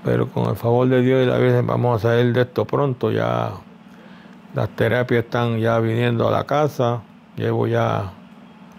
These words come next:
tres terapias. Son doce terapias. Me quedan nueve. Más las que todavía yo tengo que hacer por ahí sobre la bicicletita.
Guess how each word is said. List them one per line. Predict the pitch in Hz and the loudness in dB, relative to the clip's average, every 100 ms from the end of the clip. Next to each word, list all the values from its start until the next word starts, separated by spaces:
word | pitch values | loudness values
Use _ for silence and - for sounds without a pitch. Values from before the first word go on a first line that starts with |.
| - - - - - | -20 -20 -20 -20 -6
tres | 123 127 - | -2 -2 0
terapias. | 110 110 147 147 113 113 92 127 120 | 0 2 0 0 -2 -2 -6 -18 -12
Son | 131 123 113 | -6 -4 0
doce | 120 123 120 | 0 0 -2
terapias. | 120 120 147 135 117 113 - - - - - - - - 120 | 0 0 0 0 -2 -2 -8 -20 -20 -20 -20 -20 -20 -16 -12
Me | |
quedan | 117 123 127 117 113 | -2 2 2 0 0
nueve. | 135 151 117 113 95 - - - - - - - | 2 2 2 0 -4 -14 -20 -20 -20 -20 -16 -4
Más | 120 113 | 0 0
las | 110 | 0
que | 110 110 | 0 0
todavía | 107 113 120 | 2 2 2
yo | 117 | 2
tengo | 123 120 117 | 2 0 0
que | |
hacer | 113 120 113 | -2 -4 -4
por | 113 110 | -2 0
ahí | 107 113 | 0 0
sobre | - 110 107 | 0 0 0
la | 104 104 | 0 0
bicicletita. | 101 - 101 107 107 131 135 131 120 | -2 -6 -4 -4 -2 2 2 2 -4